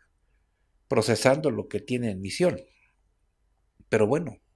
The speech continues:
cuando ya no puede, entonces uno experimenta ese tipo de situaciones en el cual,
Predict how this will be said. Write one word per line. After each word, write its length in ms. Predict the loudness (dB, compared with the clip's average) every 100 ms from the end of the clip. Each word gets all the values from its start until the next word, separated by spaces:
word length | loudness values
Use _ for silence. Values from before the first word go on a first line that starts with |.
| _
cuando 200 | -14 -8
ya 100 | -6
no 160 | -6 -2
puede, 240 | 0 0
entonces 540 | -2 -8 -10 -8 -8 -8
uno 160 | -12
experimenta 580 | -12 -10 -8 -8 -8 -8
ese 200 | -8 -10
tipo 520 | -12 -14 -6 -6 -6 _ _ _ _ _ _ _ _ _ _
de 80 | -10
situaciones 680 | -8 -6 -6 -4 -4 -4 -6
en 160 | -8
el 160 | -10 -10
cual, 320 | -6 -6 -6